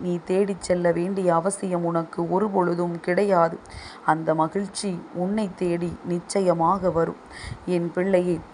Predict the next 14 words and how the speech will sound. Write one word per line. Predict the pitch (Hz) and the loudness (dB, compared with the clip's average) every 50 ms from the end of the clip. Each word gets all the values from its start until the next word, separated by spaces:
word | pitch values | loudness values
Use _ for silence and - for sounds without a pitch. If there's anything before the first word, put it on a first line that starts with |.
| - - - - | -20 -20 -4 2
அதனால் | - 175 170 170 175 180 175 170 160 170 - - - - - - | 4 4 4 4 2 2 0 0 0 -4 -8 -16 -20 -20 -14 -6
சந்தோஷம் | - - 185 185 196 202 196 196 202 208 185 - 196 180 175 170 - | 0 0 2 2 2 2 4 2 2 2 2 2 2 2 2 2 2
எங்கும் | 180 180 196 202 208 196 180 175 | 2 2 2 2 2 0 0 0
தேடி | - 175 170 180 185 190 180 170 | -2 -2 -2 -2 0 0 2 4
அலையாமல், | 170 165 175 196 196 185 175 170 170 170 165 156 - - - - - - | 4 4 4 2 2 0 0 0 0 -2 -4 -4 -6 -10 -12 -10 -4 -2
அந்த | 170 165 175 170 170 165 165 | 0 0 0 0 -2 -2 2
சந்தோஷத்தை | - 175 170 180 190 196 196 185 170 - 185 180 180 - - 175 175 170 | 2 2 2 2 2 0 0 0 2 0 0 0 -2 -2 -2 -2 -2 -2
உன்னை | 165 175 175 175 175 170 165 - | -2 -2 -2 -2 -2 -2 -2 -2
தேடி | - 180 202 214 202 202 | -2 0 0 2 2 2
வர | 185 180 180 180 180 | 2 4 4 4 4
வைக்க | 170 175 175 180 - - 196 185 170 | 2 0 -2 -4 -2 0 0 0 2
உன்னாலான | 165 170 180 185 190 180 175 165 170 165 170 165 170 165 | 0 -2 -2 0 2 4 4 4 4 4 2 2 2 0
அத்தனை | 165 165 - - 214 208 196 180 | -2 -2 -4 -2 -2 0 0 -2
விஷயங்களையும் | 170 - - 190 190 180 175 170 165 170 165 165 165 165 165 160 | -4 -4 -2 -2 0 0 0 2 2 0 0 0 -2 -4 -4 -8